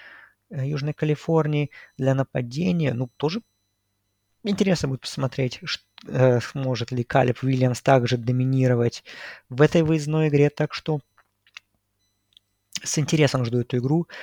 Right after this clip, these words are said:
Надеюсь, получится посмотреть полностью, э, потому что здесь могут быть проблемы у троянцев, я считаю. Ну, если вдруг опять Троджанс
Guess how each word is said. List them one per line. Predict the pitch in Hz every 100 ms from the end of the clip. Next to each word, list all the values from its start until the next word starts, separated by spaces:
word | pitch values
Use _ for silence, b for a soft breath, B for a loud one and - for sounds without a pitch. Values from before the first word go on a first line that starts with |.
| B _ -
Надеюсь, | 139 127 131 131 -
получится | 135 123 -
посмотреть | - - 127 127 -
полностью, | - 170 175 - - 156 147 B B B B -
э, | 123 117 117 113 113 113 -
потому | - 120 117 143
что | - - 139 139 _ _ _ _ - - 147
здесь | 135 202 185
могут | 147 117
быть | 117 -
проблемы | 120 123 131 123
у |
троянцев, | - 127 147 185 156 139
я |
считаю. | - - 147 123
Ну, | 135
если | 135 123 123
вдруг | 110 127 123 - B B
опять | - - 135 123 - B B B B B B B _ _ _ -
Троджанс | 156 143 143